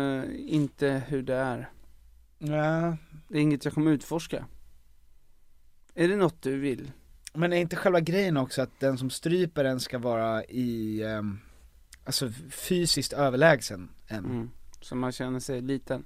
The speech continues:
Speaker 2: Ja, exakt. Annars känns det ju bara som en hamster som går efter halsen, efter halspulsådern.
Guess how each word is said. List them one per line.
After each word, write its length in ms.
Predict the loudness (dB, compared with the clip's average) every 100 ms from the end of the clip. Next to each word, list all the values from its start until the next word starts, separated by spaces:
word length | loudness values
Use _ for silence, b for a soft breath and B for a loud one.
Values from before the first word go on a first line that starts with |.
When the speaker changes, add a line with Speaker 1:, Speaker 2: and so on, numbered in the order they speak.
| -6
Speaker 2:
Ja, 220 | 0 2
exakt. 480 | 2 0 -4 -4 -6
Annars 280 | 0 2 2
känns 240 | 2 2 2
det 60 |
ju 40 | 2
bara 260 | 4 4 2
som 160 | -2
en 200 | -2 -2
hamster 540 | 2 4 4 2 0 0
som 180 | 0 -2
går 100 | -2
efter 180 | -2 0
halsen, 540 | 0 0 -2 -4 -2
efter 220 | -2 0
halspulsådern. 760 | 0 0 -4 0 2 2 -2